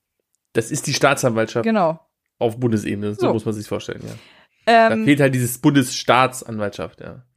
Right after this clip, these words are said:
Speaker 2: Das stimmt. Ähm, die haben Revision eingelegt gegen
Speaker 1: Aber die haben in dem Fall auch angeklagt, weil's Terrorsenat war, ne?
Speaker 2: Ja, das Ganze ist am O E G verhandelt worden. Ähm,
Speaker 1: Normalerweise verhandelt nämlich die st-, normale Staatsanwaltschaft von euch zu Hause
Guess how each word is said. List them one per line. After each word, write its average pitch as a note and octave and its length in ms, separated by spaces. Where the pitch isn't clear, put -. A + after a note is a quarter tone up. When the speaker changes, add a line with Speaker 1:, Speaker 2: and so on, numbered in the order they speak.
Speaker 2:
Das F3 140
stimmt. E3 280
Ähm, A3+ 560
die B3+ 160
haben D4 120
Revision B3 300
eingelegt A3+ 380
gegen A3 120
Speaker 1:
Aber - 80
die C3 120
haben D3 80
in C#3+ 60
dem D#3+ 120
Fall D#3+ 140
auch - 100
angeklagt, B2+ 640
weil's - 200
Terrorsenat G#2+ 580
war, G#2 140
ne? C3 160
Speaker 2:
Ja, F#3 100
das F#3 140
Ganze F#3+ 280
ist - 180
am E3+ 140
O E3+ 100
E E3 100
G E3+ 140
verhandelt - 440
worden. - 160
Ähm, C4 560
Speaker 1:
Normalerweise D3 640
verhandelt C3+ 360
nämlich B2+ 260
die B2+ 120
st-, - 160
normale C3 300
Staatsanwaltschaft F#2+ 640
von A2 160
euch - 280
zu A#2 160
Hause A2 360